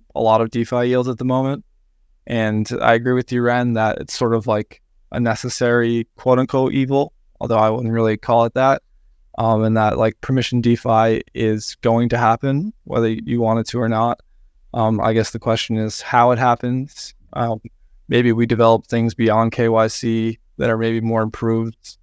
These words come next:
that use Z K proofs to sort of prove identity,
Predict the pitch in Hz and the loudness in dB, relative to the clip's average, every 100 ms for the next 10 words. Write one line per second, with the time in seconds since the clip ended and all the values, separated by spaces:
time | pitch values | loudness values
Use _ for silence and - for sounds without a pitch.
0 | - 113 - 113 113 110 - 120 127 117 | -2 -2 0 -2 -4 -4 -4 -4 -2 -4
1 | - 123 120 - - - _ _ _ - | -2 -4 -4 -10 -16 -18 _ _ _ -6
2 | 123 139 127 117 - 135 135 127 131 127 | -2 0 -2 -4 -4 -2 0 0 0 2
3 | 131 131 127 127 143 | 0 -2 0 -2 -4